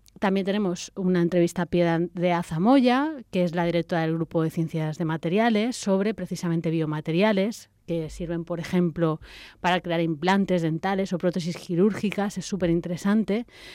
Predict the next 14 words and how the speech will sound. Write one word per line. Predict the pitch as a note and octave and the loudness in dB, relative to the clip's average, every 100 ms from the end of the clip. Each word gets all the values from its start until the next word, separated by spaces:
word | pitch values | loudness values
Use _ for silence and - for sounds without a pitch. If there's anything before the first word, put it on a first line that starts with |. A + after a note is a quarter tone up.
| - | -14
porque | - F3+ F3+ F3 | -2 -2 2 2
estos | F3 - G#3 | 2 -2 -4
biomateriales | G#3+ G3 G3 F#3 F3+ F#3+ G3+ | -2 0 2 0 -2 -4 -2
son | G3+ F#3 | -2 -4
capaces | F#3 F#3 F#3+ F#3 - G#3+ G3+ | -2 -2 -2 -4 -6 -8 -8
incluso | F3 F#3+ F3 G#3 | -8 -6 -6 -6
de | G3+ | -6
transformarse | F3+ E3 F3+ D#3+ E3 F3 - G3+ G#3+ G#3 | -6 -8 -8 -6 -4 -6 -6 -6 -4 -4
en | F3+ | -4
tejido, | F#3 D#3 F#3 F#3 E3 D3 _ | -4 -6 -2 0 0 -4 _
eh, | F3+ E3+ E3+ E3+ F#3 - | -4 -2 0 -4 -8 -14
óseo, | - F#3+ - E3+ D3 | -4 -2 -2 -4 -6
¿no? | D3 - - - - - - - - - - | -6 -12 -20 -20 -20 -20 -20 -20 -20 -20 -2
Eh, | A#3 A#3 A#3 A#3 A#3 | 4 6 6 6 2